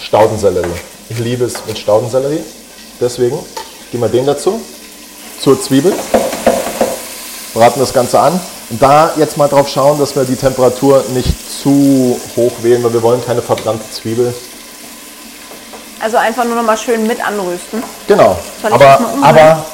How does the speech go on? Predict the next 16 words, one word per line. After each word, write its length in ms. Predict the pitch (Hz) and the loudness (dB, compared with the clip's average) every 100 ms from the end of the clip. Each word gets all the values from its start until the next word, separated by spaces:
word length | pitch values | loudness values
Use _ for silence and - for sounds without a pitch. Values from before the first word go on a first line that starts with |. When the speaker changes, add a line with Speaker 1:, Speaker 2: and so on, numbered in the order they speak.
| - | 0
Speaker 1:
aber 260 | 127 127 | 4 4
sachte, 340 | 110 117 - 95 | 4 0 0 0
ja? 120 | 95 | 2
Speaker 2:
Darf 140 | 143 196 | 2 2
Speaker 1:
Da 40 | 220 | 4
Speaker 2:
ich's 60 | |
Speaker 1:
kannst 160 | 247 214 | 4 2
du, 40 | 269 | 2
Speaker 2:
umrühren? 220 | 160 156 | 2 2
Speaker 1:
da 60 | - | 0
kannst 200 | - 139 | 0 0
du 40 | |
den 200 | 123 147 | 2 2
Schöpfer 280 | 160 160 - | 2 0 0
nehmen. 200 | 165 185 - - - - - | -2 -4 -6 -14 -20 -20 -4
Speaker 2:
Juhu. 260 | 480 403 | 0 0